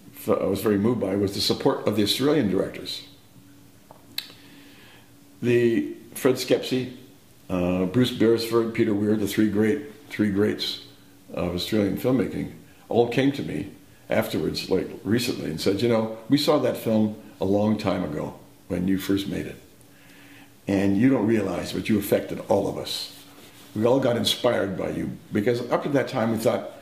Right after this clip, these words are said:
'You can't make good films here, you gotta go to Hollywood.'" And suddenly we saw this film that,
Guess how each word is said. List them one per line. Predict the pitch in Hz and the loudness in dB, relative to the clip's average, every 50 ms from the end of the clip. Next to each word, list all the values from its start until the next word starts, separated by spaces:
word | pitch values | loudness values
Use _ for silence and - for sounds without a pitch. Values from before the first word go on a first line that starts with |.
| - - - | -20 -10 -4
'You | - 151 | -2 -2
can't | 151 - - - - 98 | 0 2 0 0 0 -2
make | 101 - 69 - - | -2 -4 -4 -4 -6
good | - - - - | -6 -4 -4 -4
films | - 90 80 80 71 - | -4 -6 -4 -4 -4 0
here, | 98 101 | 0 0
you | 127 131 | 2 2
gotta | 147 156 139 | 2 2 2
go | 110 113 113 | 0 0 0
to | 101 95 | 0 -2
Hollywood.'" | - - 95 92 - - - 69 - - - - - - - - - - - - - - - - - - - - - | -2 -4 -4 -4 -4 -4 -6 -8 -10 -12 -18 -20 -20 -20 -20 -20 -20 -20 -20 -20 -20 -20 -20 -20 -20 -20 -14 -6 -4
And | 113 101 | -4 -2
suddenly | - - 165 160 131 | 0 2 2 2 2
we | 110 110 | 0 0
saw | 110 - 117 117 | 0 2 0 0
this | 110 110 104 | 0 -2 -2
film | - - 160 156 113 107 | 0 0 2 2 2 0
that, | 95 | -2